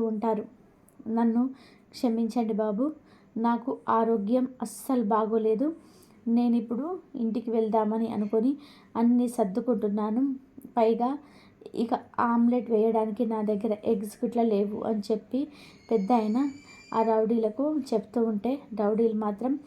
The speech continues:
పెద్దాయన చెప్పే మాటలు ఏం మాత్రం వినిపించుకోకుండా,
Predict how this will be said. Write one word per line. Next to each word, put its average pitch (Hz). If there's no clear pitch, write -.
పెద్దాయన 226
చెప్పే 233
మాటలు 214
ఏం 233
మాత్రం 226
వినిపించుకోకుండా, 214